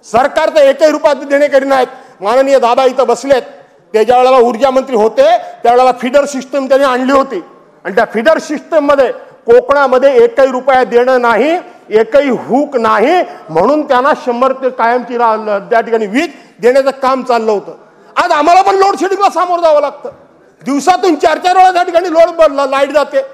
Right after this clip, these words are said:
अध्यक्ष महोदय, दोन पोल जरी घालायचे असतील, एखादा conductor जरी ओढायचा असेल, एखादा transformer बदलायचा असेल, तर डीपीसी शिवाय आमच्यासमोर मार्ग राहत नाही. डीपीसी मधून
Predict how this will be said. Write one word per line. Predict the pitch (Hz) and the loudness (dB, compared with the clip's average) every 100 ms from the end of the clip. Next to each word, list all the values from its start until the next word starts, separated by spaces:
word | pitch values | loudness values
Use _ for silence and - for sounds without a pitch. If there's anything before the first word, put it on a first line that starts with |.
| - _ _ | -20 _ _
अध्यक्ष | 277 285 349 359 | -4 0 0 2
महोदय, | 349 370 330 | 2 2 2
दोन | 277 359 | 4 2
पोल | 302 359 339 | 2 0 0
जरी | 359 | -2
घालायचे | 247 311 320 320 | 0 2 2 0
असतील, | 294 269 277 - - - | -2 -4 -10 -12 -20 -2
एखादा | 233 320 339 | 0 2 0
conductor | 339 302 339 330 330 | 0 0 0 0 -4
जरी | 349 330 | -2 2
ओढायचा | 302 302 294 | 4 4 2
असेल, | 277 269 269 - - | 0 2 0 -2 -2
एखादा | 240 330 349 | 2 4 4
transformer | 349 302 262 330 330 339 | 2 -2 0 0 2 2
बदलायचा | 339 311 302 302 302 | 2 2 0 2 0
असेल, | 277 254 - - | 2 -2 -2 -4
तर | 269 | -4
डीपीसी | 196 254 349 277 294 | -2 -6 -6 -6 -6
शिवाय | 320 294 | -2 0
आमच्यासमोर | 277 285 233 269 | 0 -4 -2 -2
मार्ग | 226 233 226 | 0 0 0
राहत | 226 214 196 | 0 -2 -8
नाही. | 175 - _ _ _ _ | -16 -18 _ _ _ _
डीपीसी | 143 226 370 302 359 | -8 -2 -2 0 0
मधून | 339 285 | 0 0